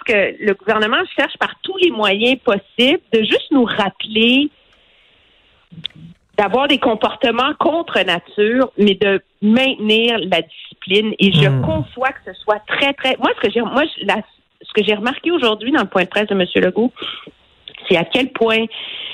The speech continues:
Speaker 1: c'est comme s'il avait perdu sa bonhomie.
Speaker 2: Oui.
Speaker 1: Il était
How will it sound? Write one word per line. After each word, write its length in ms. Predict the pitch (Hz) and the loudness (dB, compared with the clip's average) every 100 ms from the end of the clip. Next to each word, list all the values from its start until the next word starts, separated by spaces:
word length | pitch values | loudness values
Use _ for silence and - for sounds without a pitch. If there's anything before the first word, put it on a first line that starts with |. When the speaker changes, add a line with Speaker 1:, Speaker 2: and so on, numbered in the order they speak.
| - - - - _ - | -14 -16 -20 -20 _ -2
Speaker 1:
c'est 80 | |
comme 180 | 254 285 - | 0 2 2
s'il 80 | |
avait 160 | 196 185 | 0 0
perdu 480 | - 262 214 185 247 202 | 0 -4 -4 -10 -6 -4
sa 80 | |
bonhomie. 520 | 156 190 185 143 139 151 - - - _ _ - 135 | 0 0 0 -2 -4 -10 -14 -20 -20 _ _ -2 2
Speaker 2:
Oui. 240 | 147 135 - - _ _ _ _ _ _ _ _ _ _ _ - - - - | 4 2 -4 -20 _ _ _ _ _ _ _ _ _ _ _ -20 -20 -12 0
Speaker 1:
Il 180 | 220 | 2
était 800 | 226 220 262 240 233 233 226 233 | 2 0 0 2 2 2 0 -4